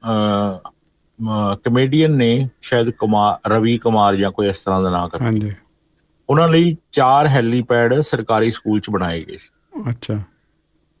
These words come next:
Speaker 1: ਲੇਕਿਨ ਉਹ ਨਹੀਂ ਆਏ, ਪਰ ਦਿੱਲੀ ਦੇ ਪੰਜ ਜਿਹੜੇ ਨੇ, ਅਹ, ਮੰਤਰੀ, ਜਿਨ੍ਹਾਂ ਦੇ ਵਿੱਚ ਮਨੀਸ਼ ਸਿਸੋਦੀਆ, ਗੋਪਾਲ ਰਾਏ, ਸਤਿੰਦਰ ਜੈਨ ਤੇ ਕੈਲਾਸ਼ ਨਾਥ
Speaker 2: ਹਾਂਜੀ।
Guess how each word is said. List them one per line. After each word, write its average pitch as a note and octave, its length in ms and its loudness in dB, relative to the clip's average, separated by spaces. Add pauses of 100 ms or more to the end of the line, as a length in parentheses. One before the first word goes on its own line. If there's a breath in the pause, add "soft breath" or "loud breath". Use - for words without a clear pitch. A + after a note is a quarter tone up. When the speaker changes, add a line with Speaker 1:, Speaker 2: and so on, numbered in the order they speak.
Speaker 1:
ਲੇਕਿਨ D#3 360 0
ਉਹ D3+ 160 2
ਨਹੀਂ D3 340 2
ਆਏ, B2+ 340 2 (280)
ਪਰ A2+ 140 0
ਦਿੱਲੀ B2 420 2
ਦੇ C#3+ 160 2 (120)
ਪੰਜ B2+ 300 2
ਜਿਹੜੇ A#2+ 320 2
ਨੇ, G#2 360 0 (100)
ਅਹ, G2+ 240 0
ਮੰਤਰੀ, A2+ 540 0 (400 soft breath)
ਜਿਨ੍ਹਾਂ A2+ 200 0
ਦੇ A2+ 100 0
ਵਿੱਚ G#2+ 320 -2
ਮਨੀਸ਼ G#2 420 -2
ਸਿਸੋਦੀਆ, A#2 640 -2 (680)
ਗੋਪਾਲ G#2 580 2
ਰਾਏ, A#2+ 440 0 (240)
ਸਤਿੰਦਰ G#2+ 540 -2
ਜੈਨ A#2 420 0 (640)
ਤੇ G2+ 500 0
ਕੈਲਾਸ਼ G#2+ 480 2
ਨਾਥ A#2 360 0 (380)
Speaker 2:
ਹਾਂਜੀ। A2+ 280 -4